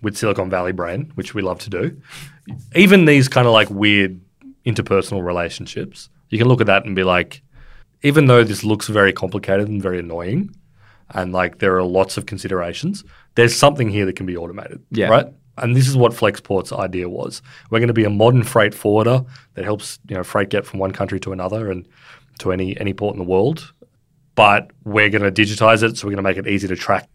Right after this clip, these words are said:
Speaker 1: your pallets and your containers. We're gonna bring all this, these weird processes onto, like, a cloud platform to give full vi-, visibility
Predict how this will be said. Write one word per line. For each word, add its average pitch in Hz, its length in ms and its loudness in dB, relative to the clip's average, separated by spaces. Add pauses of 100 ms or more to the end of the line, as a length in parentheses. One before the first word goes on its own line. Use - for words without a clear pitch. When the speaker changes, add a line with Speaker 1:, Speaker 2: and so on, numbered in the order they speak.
(100)
Speaker 1:
your 107 100 -4
pallets 98 460 -4
and 98 120 -10
your 90 160 -8
containers. 104 760 -4 (380)
We're 104 100 -2
gonna 101 280 0 (300)
bring 135 200 6
all 117 260 4
this, 107 420 -2
these 95 200 -6
weird 95 220 0
processes 98 720 -6 (100)
onto, 104 340 -4
like, 87 120 -10
a 90 60 -8
cloud 90 340 -6
platform 95 500 -8
to - 80 -12
give 92 140 -4
full - 160 -2
vi-, 98 180 -2
visibility 90 720 -8